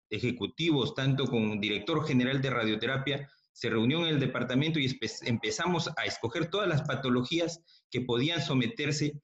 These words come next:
a cortar los tratamientos, ¿no? Claro,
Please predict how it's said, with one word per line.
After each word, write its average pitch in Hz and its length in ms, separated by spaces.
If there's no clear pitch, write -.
a 113 220
cortar 165 400
los 107 180
tratamientos, 90 720
¿no? - 140
Claro, 139 400